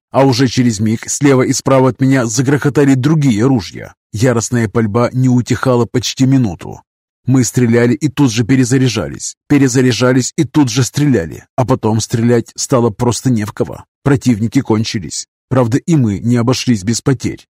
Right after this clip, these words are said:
На мосту перед грудой убитых безликих остались лежать трое наших бойцов. Ещё одного мы потеряли в самом начале. В строю оставалось четырнадцать, в том числе пятеро раненых.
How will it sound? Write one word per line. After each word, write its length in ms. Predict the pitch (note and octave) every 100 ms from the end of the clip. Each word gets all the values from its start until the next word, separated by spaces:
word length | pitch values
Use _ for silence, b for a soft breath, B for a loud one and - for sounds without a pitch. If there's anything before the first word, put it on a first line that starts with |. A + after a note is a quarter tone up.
| _
На 120 | A#2+
мосту 420 | B2+ B2+ - G#2 G2+
перед 280 | B2+ B2+
грудой 300 | A#2+ B2+ B2
убитых 420 | A#2 B2 B2 B2 G2+
безликих 580 | B2 G#2 A#2+ A#2+ A#2 -
остались 480 | B2 - C3+ B2
лежать 420 | A#2+ A#2 B2+ B2 -
трое 280 | D3 C#3 A2+
наших 340 | B2+ A2+ G#2
бойцов. 460 | G#2+ A#2+ - G#1+ - _ -
Ещё 400 | A2+ G2 A2+ G#2+
одного 280 | A2 A2
мы 140 | A2 B2
потеряли 400 | A#2+ C3 B2+ A#2+
в 80 | -
самом 320 | - B2+ A#2
начале. 540 | B2 - E2+ - - - _ _
В 40 | -
строю 380 | - B2+ A#2 A#2
оставалось 460 | - B2 A#2+ A#2
четырнадцать, 800 | - - A#2+ A2 F#2+ F2 - -
в 60 | -
том 180 | C3+
числе 340 | A2+ A2+ - A#2+
пятеро 440 | - B2+ A#2 B2
раненых. 480 | A2+ E2+ C2 - -